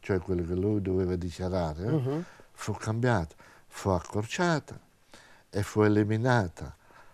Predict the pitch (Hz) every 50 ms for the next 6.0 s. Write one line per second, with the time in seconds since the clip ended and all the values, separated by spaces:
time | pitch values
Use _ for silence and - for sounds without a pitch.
0 | - _ - 82 90 92 90 - 107 107 104 104 104 90 - - 92 87 80 -
1 | - - 92 87 85 80 - - 92 90 87 82 80 76 76 - - - - -
2 | _ - 151 139 139 - 104 101 101 104 110 87 - 85 90 85 80 78 82 80
3 | - - - 76 65 64 64 - - - - - _ _ - - - - - -
4 | - - - - - 196 147 123 - 151 - - - - 147 127 110 - 95 95
5 | 87 80 90 82 - - - 120 117 107 - - - 87 82 80 80 80 82